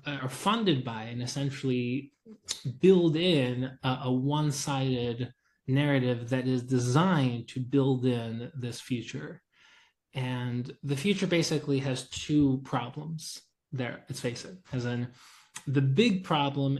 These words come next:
is, number one, America's history. America is based on a conflict. You know, when they broke away from England,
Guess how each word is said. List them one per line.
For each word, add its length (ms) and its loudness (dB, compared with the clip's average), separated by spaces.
is, 280 -2
number 200 2
one, 160 4
America's 420 0
history. 380 -10
America 540 0
is 340 -2
based 340 0
on 100 -2
a 60 -4
conflict. 720 -2
You 80 -4
know, 100 -2
when 120 -2
they 80 2
broke 340 4
away 280 6
from 200 -4
England, 480 0